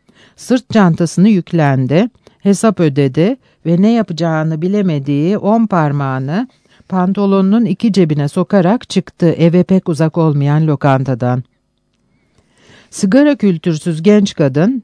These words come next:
dört bir yanları ceplerle bayındır, İngiliz oldukları kuşkusu ağırlık kazanan turistlerle İngilizce muhabbete girerken, ben de kibarca hesap istedim. "Hiç bana göre bir yer değil burası."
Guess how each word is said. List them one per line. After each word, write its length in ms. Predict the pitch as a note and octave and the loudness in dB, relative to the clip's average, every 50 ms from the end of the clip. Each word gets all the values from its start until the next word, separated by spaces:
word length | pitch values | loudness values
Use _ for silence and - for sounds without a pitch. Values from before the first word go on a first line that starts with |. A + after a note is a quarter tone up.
| _ - D#3+ | _ -4 0
dört 320 | G3+ A3+ B3+ B3+ _ - | 0 2 0 0 _ -2
bir 100 | G#3+ G3 | 0 2
yanları 560 | F#3+ F#3 F3 E3+ E3 D#3+ E3 E3 D#3 F#3 A#3 | 4 4 4 4 4 4 2 2 2 2 2
ceplerle 600 | F3+ F3+ F#3+ F#3 - G3 G3+ G#3 G#3 G3 F#3 F3+ D#3+ | 2 0 0 0 0 2 2 4 4 4 4 2 2
bayındır, 600 | D#3+ D#3 D3+ D3 C#3 C#3 C3+ C3 C#3+ E3+ F#3+ - _ _ _ _ _ _ _ - | 2 2 2 2 0 0 0 0 0 -2 -2 -6 _ _ _ _ _ _ _ 0
İngiliz 500 | F#3 G3+ A3+ A#3+ A#3+ B3 A#3 G#3 E3 G3 | 2 4 4 4 2 0 0 -2 -2 -2
oldukları 580 | F3+ E3+ E3 D#3+ D#3 - - D#3+ D3+ D#3+ G#3 | -2 0 -2 -2 -4 -4 -2 0 0 0 -2
kuşkusu 640 | - - F#3+ F3+ - - - D3+ C#3 - - G3 G#3 - | -2 -4 -4 -6 -6 -6 -8 -10 -8 -4 -2 -2 0 2
ağırlık 480 | D#3+ E3 E3+ E3+ E3+ F#3+ G#3+ - _ | 2 4 4 4 2 0 -2 -4 _
kazanan 460 | - F3+ D#3 D3+ D#3+ D3 D#3 E3 G3 G3+ | -2 0 0 2 2 2 2 2 0 0
turistlerle 840 | - F3+ E3+ E3 D#3 - - - F3+ F3 E3+ D#3+ C#3 B2+ D#3+ G3 F3 | 0 -2 -2 -2 -2 -4 -2 0 2 2 4 2 2 2 0 0 0
İngilizce 520 | D#3 F#3 F#3+ G3 G3+ A#3 A3 F3 - F3 | 0 0 2 2 2 0 0 0 0 0
muhabbete 540 | D#3+ D#3 D#3 D3+ D3 C#3 C#3 D3+ D3 - D3 | 0 0 0 0 -2 -2 -2 -4 -2 -2 -2
girerken, 720 | D3 E3+ E3 F3 F3 E3 C#3+ B2+ - C3 C#3+ F3+ A#3 B3 - _ _ _ _ _ _ - | 0 2 2 4 4 2 2 0 -2 -2 -2 -2 -2 -4 -6 _ _ _ _ _ _ 0
ben 220 | F#3+ G#3 G#3+ G#3+ | 2 4 4 4
de 80 | G3+ F3 | 2 2
kibarca 580 | - - F3+ E3 G3 F#3+ F#3 D#3 C#3 F#3+ A#3 | 0 0 0 2 4 4 2 2 2 2 2
hesap 340 | A#3+ G3 D#3 - F3 D3+ - | 2 2 0 0 -2 -2 -4
istedim. 480 | C3 - - - C#3 C3 B2 C3+ C#3 - _ _ _ _ _ _ _ _ _ _ | -6 -10 -6 -4 -4 -2 -2 -2 -4 -4 _ _ _ _ _ _ _ _ _ _
"Hiç 300 | _ - C#4+ - - - | _ -8 -8 -8 -4 0
bana 220 | G3 G3 F#3+ G#3 G#3 | 2 2 4 4 2
göre 280 | F3 F3 D#3+ D#3 D#3 | 2 2 2 2 2
bir 60 | D3 D#3 | 2 2
yer 320 | E3 E3+ F#3 G3+ F#3 D#3 | 2 2 2 2 0 0
değil 280 | D#3+ D#3 D3+ C#3+ C3 B2+ | 0 0 0 -2 -2 -4
burası." 460 | C3+ B2+ B2+ A#2+ A#2+ - - B2+ | -4 -4 -4 -6 -6 -8 -8 -10